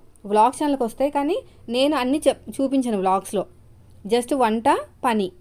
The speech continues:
పర్సనల్ విషయాలు కానీ, నా బడ్జెట్ల విషయాలు కానీ, అంటే నెలకి నేను ఎంత సంపాదించాను, ఎంత ఖర్చు వచ్చింది, అవేం చెప్పను కాబట్టి పెద్దగా జనాలకు నచ్చదు. ఎక్కువ పర్సనల్ విషయాలు ఎవరైతే చెప్తారో వాళ్ళే నచ్చుతారు. So నేనైతే అవేం చెప్పను కాబట్టి నా వ్లాగ్ ఛానల్ కూడా అంత ఇదిగా ఉండదు.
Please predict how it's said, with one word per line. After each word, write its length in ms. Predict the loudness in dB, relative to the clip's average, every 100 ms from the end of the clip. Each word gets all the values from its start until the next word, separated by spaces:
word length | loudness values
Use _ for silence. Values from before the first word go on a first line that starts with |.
| -20 -20 -4
పర్సనల్ 300 | 0 0 0
విషయాలు 320 | -4 -2 -4 -2
కానీ, 480 | -2 -2 -4 -4
నా 140 | -4 -4
బడ్జెట్ల 480 | -4 -4 -2 -4 -6
విషయాలు 300 | -6 -6 -6
కానీ, 420 | -4 -4 -4 -6
అంటే 180 | -10 -6
నెలకి 280 | -4 -4 -4
నేను 200 | -4 -4
ఎంత 440 | -4 -4 -4 -4 -10 -20 -6
సంపాదించాను, 600 | -4 -2 -2 -4 -4 -4
ఎంత 240 | -4 -4 -4
ఖర్చు 300 | -4 -6 -10
వచ్చింది, 440 | -8 -6 -6 -6 -10 -8
అవేం 300 | -2 2 2 2
చెప్పను 300 | -2 -2 -2
కాబట్టి 280 | 0 0 0
పెద్దగా 340 | 0 0 0
జనాలకు 380 | 0 0 -2 -2
నచ్చదు. 360 | -6 -6 -8 -8
ఎక్కువ 240 | -8 -2
పర్సనల్ 380 | 0 0 -2 -6
విషయాలు 260 | -8 -6 -4
ఎవరైతే 300 | -2 -4 -4
చెప్తారో 380 | -6 -4 -4 -2
వాళ్ళే 300 | 0 0 0
నచ్చుతారు. 640 | -2 -4 -6 -4 -2 -4 -4 -20 -20 -20 _ -8
So 80 | -4
నేనైతే 380 | -2 -2 -2 -4
అవేం 280 | -2 -4 -4
చెప్పను 260 | -6 -6 -4
కాబట్టి 420 | -4 -4 -4 -4
నా 180 | -4 -2
వ్లాగ్ 380 | -2 -2 -4
ఛానల్ 120 | -8 -6
కూడా 160 | -6
అంత 200 | -6 -6
ఇదిగా 360 | -8 -6 -6 -4
ఉండదు. 420 | -6 -6 -6 -6